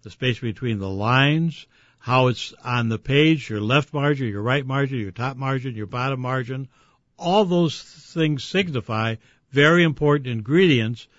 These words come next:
that make up your personality. Now, when people want to forge a document or forge a sentence or a paragraph or something, their biggest mistake,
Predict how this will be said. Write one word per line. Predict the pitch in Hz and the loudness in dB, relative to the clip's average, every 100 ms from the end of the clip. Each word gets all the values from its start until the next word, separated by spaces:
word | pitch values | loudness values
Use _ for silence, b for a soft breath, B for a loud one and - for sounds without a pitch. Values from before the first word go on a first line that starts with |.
| _ - | _ -12
that | 131 | -8
make | 127 143 143 | 2 2 4
up | 135 131 | 0 0
your | 123 131 | -2 -2
personality. | 135 120 120 135 135 156 113 87 98 _ _ b b b b b | -2 -6 -4 -4 -2 0 -2 -6 -18 _ _ b b b b b
Now, | 123 120 | -2 0
when | 120 | 0
people | 110 180 175 147 | 0 0 4 4
want | 139 135 | 6 4
to | - | 2
forge | 151 135 110 | 2 2 0
a | |
document | 107 127 151 151 139 147 135 | -4 0 0 -2 -2 0 0
or | 107 | -2
forge | - 131 127 - | 0 2 2 -2
a | 110 - | -8 -8
sentence | - 160 156 156 139 | -2 0 0 -2 -2
or | 117 | -4
a | 107 | -6
paragraph | - 151 160 143 139 131 | -2 2 2 2 -2 -2
or | 127 | -8
something, | 131 120 135 135 _ b b b - | -8 -6 -6 -6 _ b b b -4
their | 107 | -2
biggest | 95 139 143 180 175 | 0 4 4 4 2
mistake, | 202 170 - 127 113 113 _ | -2 -2 0 4 4 0 _